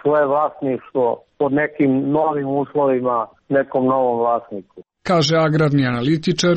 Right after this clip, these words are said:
Speaker 2: Đorđe Bugarin. Argument za ovakvo razmišljanje Bugarin vidi u strogo propisanim uslovima za budućeg vlasnika, kao što je da ima najmanje četiri stotine miliona evra prometa u prethodnoj godini,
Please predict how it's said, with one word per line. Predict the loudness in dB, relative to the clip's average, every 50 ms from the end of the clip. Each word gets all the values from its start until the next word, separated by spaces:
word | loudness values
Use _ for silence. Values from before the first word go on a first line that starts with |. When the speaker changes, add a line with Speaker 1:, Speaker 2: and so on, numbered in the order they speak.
| 0 -4
Speaker 2:
Đorđe | -4 -4 -2 -2 -4 -4 -2 -4
Bugarin. | -2 0 0 0 2 2 0 0 0 -2 -4 -8 _ _
Argument | -2 -2 0 0 2 2 2 4 4 4 2 2
za | 2 0
ovakvo | 0 2 0 0 -2 -2 -2 -2
razmišljanje | 0 0 0 2 2 0 0 0 0 2 2 2
Bugarin | 2 2 2 2 2 2 2 2 2 2
vidi | 2 2 2 2 2
u | 0
strogo | 0 0 0 0 2 2 2 0 0
propisanim | 0 0 0 2 0 -2 0 0 0 2 2 2 2
uslovima | 0 0 0 0 2 2 4 2 2
za | 0 0 -2
budućeg | 0 0 0 0 0 0 0 -2 0 2
vlasnika, | 2 4 4 2 2 0 -2 -2 0 0 -2 -2
kao | 0 0 2 2 2 2
što | 0 -2 -2 0 2
je | 2 4 2 2
da | 2 0 -2 -2
ima | 0 0 0 2 2 2
najmanje | 2 2 2 2 2 2 2 0 0
četiri | 0 -2 -2 -2 0 0 0 0 0
stotine | 0 0 0 0 0 0 0 0 0 2 2
miliona | 2 2 2 2 2 0 0 0 0 2
evra | 2 2 0 -2
prometa | -2 -2 0 0 2 0 0 0 -2
u | -2 0
prethodnoj | 0 0 0 0 0 0 -2 0 0 0 -2
godini, | 0 0 0 2 2 2 2 2 0 0